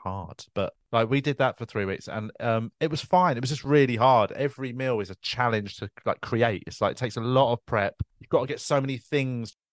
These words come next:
you, you've got ready to go at all times just to have, to make sure you're getting enough of everything. I started getting a bit fancy with some of the recipes. I was reading all these cool recipes for raw vegan things. And, like, one day I tried to make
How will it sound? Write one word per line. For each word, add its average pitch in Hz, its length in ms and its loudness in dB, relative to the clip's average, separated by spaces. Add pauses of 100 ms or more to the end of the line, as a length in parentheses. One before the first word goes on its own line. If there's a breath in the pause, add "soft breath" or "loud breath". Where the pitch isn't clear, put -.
you, 147 180 -6
you've 127 240 -6
got 135 200 4
ready 117 220 0
to 117 140 -8
go 113 260 4
at - 80 2
all 101 140 -2
times 90 560 -4
just - 220 -10
to 104 60 -4
have, 95 240 -4 (320)
to 127 120 -2
make 123 140 -2
sure 123 120 0
you're 113 100 2
getting 107 220 -2
enough 104 280 -2
of 104 100 -4
everything. 95 500 -4 (480)
I 143 80 -2
started 139 300 0
getting 120 180 -4
a 113 60 -6
bit 120 200 -2 (100)
fancy 139 500 -6
with 104 100 -4
some 110 140 -4
of 101 40 -2
the 101 60 -2
recipes. 113 460 -4
I 98 40 0
was 98 120 -4
reading 117 300 -4
all 107 60 -4
these 101 140 -10
cool 113 220 -8
recipes 107 440 -6
for 98 180 -6 (420 soft breath)
raw 107 400 0 (180)
vegan 104 280 -4
things. 92 260 -10
And, 107 100 -8
like, 107 160 -4
one 139 200 -2
day 113 140 2
I 101 40 2
tried 107 240 -2
to 113 80 -8
make 104 380 -4